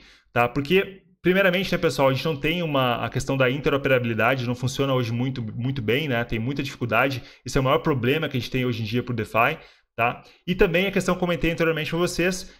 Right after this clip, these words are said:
que o Bitcoin tem uma capitalização de mercado, né, muito grande, tem uma liquidez muito grande, a gente não consegue usar o Bitcoin de forma fácil, né, nesses protocolos, tá bom?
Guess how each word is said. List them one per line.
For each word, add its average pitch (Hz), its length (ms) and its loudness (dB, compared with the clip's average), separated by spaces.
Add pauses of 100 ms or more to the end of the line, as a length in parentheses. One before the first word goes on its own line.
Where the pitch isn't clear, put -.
que - 60 -6
o 151 40 0
Bitcoin 160 400 0
tem 147 160 -4
uma 151 80 0
capitalização 143 480 -2
de 139 100 0
mercado, 139 540 -2
né, 123 220 -2
muito 151 400 -2
grande, 135 360 0
tem 131 80 -4
uma 120 140 2
liquidez 135 460 2
muito 175 160 -2
grande, 131 340 0
a - 20 0
gente 135 160 -2
não 160 80 -4
consegue 143 400 -2
usar 123 260 2
o 135 140 -2
Bitcoin 127 400 -2
de 123 80 -6
forma 127 220 -2
fácil, 120 480 0 (300)
né, 113 160 -2
nesses 117 200 -2
protocolos, 127 720 0
tá 107 120 -12
bom? 120 340 -4